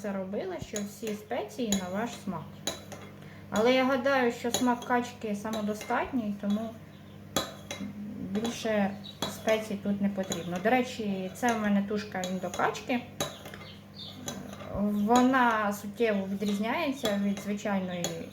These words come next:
білої качки, оскільки вона не є жирною, і в неї дієтичне м'ясо. І,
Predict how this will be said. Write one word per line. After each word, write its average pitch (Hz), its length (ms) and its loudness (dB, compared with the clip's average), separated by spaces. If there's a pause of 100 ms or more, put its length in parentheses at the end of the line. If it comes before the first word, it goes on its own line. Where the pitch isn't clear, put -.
(280)
білої 269 300 0
качки, 208 540 -4
оскільки 190 440 -6
вона 190 360 4 (200)
не 254 180 4
є 254 160 4
жирною, 233 640 2 (280)
і 196 40 -2
в 190 60 0
неї 190 320 2 (160)
дієтичне 202 560 0
м'ясо. 247 420 -2 (1800)
І, 269 260 6